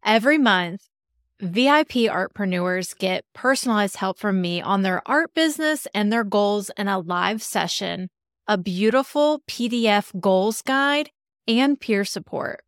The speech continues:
Choosing the right goals and sticking to them is incredibly difficult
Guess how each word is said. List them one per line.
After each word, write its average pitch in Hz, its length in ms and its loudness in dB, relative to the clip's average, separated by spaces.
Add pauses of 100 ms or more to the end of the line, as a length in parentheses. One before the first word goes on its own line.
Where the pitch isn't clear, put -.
(260)
Choosing 311 540 0
the 214 140 2
right 220 640 0
goals 180 640 -2
and 220 320 0
sticking 214 460 -2
to 185 260 -6
them 175 380 -4
is 190 220 -6
incredibly 190 840 -4
difficult 170 800 -8